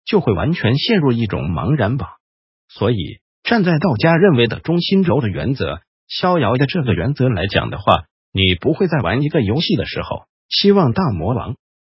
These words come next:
忽然痛哭流涕，改过自新，也不会希望流星雨般的落石，忽然停在半空中等你过。那既然如此，我们活在人世间，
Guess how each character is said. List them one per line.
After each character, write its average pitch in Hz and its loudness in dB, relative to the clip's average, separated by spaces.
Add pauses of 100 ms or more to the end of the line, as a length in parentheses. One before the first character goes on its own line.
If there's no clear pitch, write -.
忽 240 2
然 131 4
痛 196 -4
哭 175 -2
流 131 4
涕， 80 -6 (280)
改 90 2
过 104 0
自 180 0
新， - -2 (260)
也 110 0
不 110 -4
会 156 0
希 175 0
望 165 2
流 98 0
星 208 2
雨 139 -2
般 127 0
的 147 0
落 170 0
石， 71 -6 (240)
忽 247 0
然 190 2
停 - -4
在 185 4
半 180 0
空 180 0
中 160 0
等 139 0
你 95 2
过。 - -8 (500)
那 165 2
既 - -2
然 117 0
如 131 -2
此， - -8 (220)
我 131 4
们 135 2
活 107 0
在 131 0
人 90 -2
世 147 0
间， 120 2